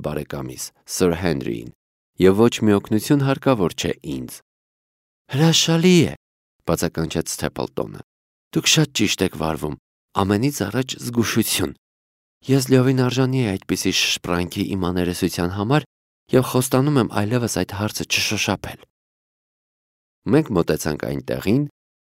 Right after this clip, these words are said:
ուր ճանապարհից աջ սկսվում էր նեղ ժապավենով ճահիճներում ոլորվող խոտածած կարահետը։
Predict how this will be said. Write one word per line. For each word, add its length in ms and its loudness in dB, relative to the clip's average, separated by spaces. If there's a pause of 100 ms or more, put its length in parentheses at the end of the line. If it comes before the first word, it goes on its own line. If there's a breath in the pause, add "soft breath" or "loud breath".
ուր 140 6
ճանապարհից 540 0 (260)
աջ 160 0
սկսվում 560 -2
էր 80 -2 (160)
նեղ 240 0
ժապավենով 640 0
ճահիճներում 720 -2
ոլորվող 560 0
խոտածած 640 -6
կարահետը։ 520 -12